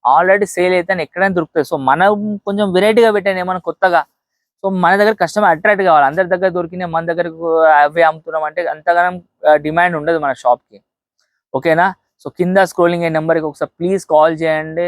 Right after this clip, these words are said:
ఈ దసరా స్పెషల్కి చాలా ఆఫర్స్ నడుస్తున్నాయి. అంటే సెవెన్ హండ్రెడ్ రూపీస్ డ్రెస్సెస్ అయినా సరే, శారీస్ ఏదైనా సరే తక్కువ రేటు, సెవెన్ హండ్రెడ్ హోల్‌సేల్‌గా అమ్మే శారీస్ అయినా డ్రెస్సెస్ అయినా మీకు ఫైవ్ ఫిఫ్టీ to ఫైవ్ సిక్స్టీ రేంజ్లో వస్తాయి. So వన్ ఫిఫ్టీ డైరెక్ట్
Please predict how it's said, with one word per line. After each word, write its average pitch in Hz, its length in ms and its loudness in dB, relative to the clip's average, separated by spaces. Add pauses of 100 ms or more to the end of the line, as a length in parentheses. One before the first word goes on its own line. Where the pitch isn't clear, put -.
ఈ 147 140 -10
దసరా 143 380 0
స్పెషల్కి 151 500 -6
చాలా 143 280 4
ఆఫర్స్ 139 400 0
నడుస్తున్నాయి. 143 440 -10 (400)
అంటే 143 420 2
సెవెన్ 143 280 -2
హండ్రెడ్ 143 200 -4
రూపీస్ 131 260 -6
డ్రెస్సెస్ 127 340 -2
అయినా 135 160 0
సరే, 131 240 0
శారీస్ 127 380 0
ఏదైనా 135 260 0
సరే 143 220 2 (420)
తక్కువ 233 240 0
రేటు, 196 340 2
సెవెన్ 175 260 0
హండ్రెడ్ 175 240 -2
హోల్‌సేల్‌గా 202 480 2
అమ్మే 156 200 0
శారీస్ 135 440 2
అయినా 160 160 2
డ్రెస్సెస్ 147 360 -2
అయినా 165 180 -6
మీకు 196 240 -6
ఫైవ్ 147 160 2
ఫిఫ్టీ 147 280 -10
to 214 120 -8
ఫైవ్ 143 200 0
సిక్స్టీ - 240 -12
రేంజ్లో 147 340 0
వస్తాయి. 131 280 -2 (500)
So 165 80 0
వన్ 160 180 2
ఫిఫ్టీ 202 320 -2
డైరెక్ట్ 175 500 2